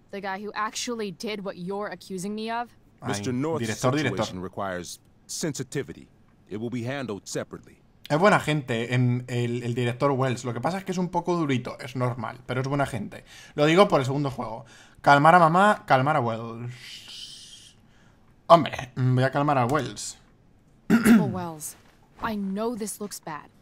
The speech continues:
Speaker 3: Thank you for your validation, Miss Price. May I continue?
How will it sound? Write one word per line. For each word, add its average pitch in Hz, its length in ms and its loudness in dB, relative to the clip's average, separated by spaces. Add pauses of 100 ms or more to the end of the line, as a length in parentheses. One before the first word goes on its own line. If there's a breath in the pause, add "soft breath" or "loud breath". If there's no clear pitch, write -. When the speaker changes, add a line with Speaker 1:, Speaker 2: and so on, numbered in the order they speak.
(100)
Speaker 3:
Thank 165 300 -4
you 139 100 -4
for 131 160 -8
your 123 160 -4
validation, 127 640 -6
Miss 71 140 -14
Price. 90 460 -14 (380)
May 113 140 -6
I 107 120 -6
continue? 127 500 -8